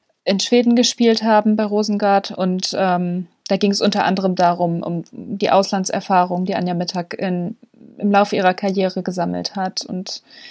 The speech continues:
also, und dadurch, dass die sich eben kennen, ist die, die ganze Atmosphäre ist, äh,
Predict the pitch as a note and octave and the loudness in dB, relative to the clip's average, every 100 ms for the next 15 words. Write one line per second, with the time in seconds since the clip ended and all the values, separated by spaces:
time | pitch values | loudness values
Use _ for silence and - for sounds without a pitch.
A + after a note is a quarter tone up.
0 | - - - - G3 G3+ F#3+ G#3+ - A3 | -20 -20 -20 -8 0 0 0 -6 -2 -2
1 | - G#3+ A3+ A3+ A#3 A#3 A3 A3 G3+ G#3 | 0 2 4 4 0 -4 -2 -2 -2 -2
2 | G3+ F#3+ F3+ - - A3+ A#3 A#3 - - | -4 -6 -8 -6 2 4 4 2 -4 -8
3 | - F#3 G#3+ G#3 G3+ G3 - - F#3 - | -6 -6 -4 -2 -2 0 -4 -4 -8 -2
4 | G3 G3+ G3 F3 E3+ - - - E3+ D3+ | 2 2 2 0 -2 -8 -8 -6 -2 -2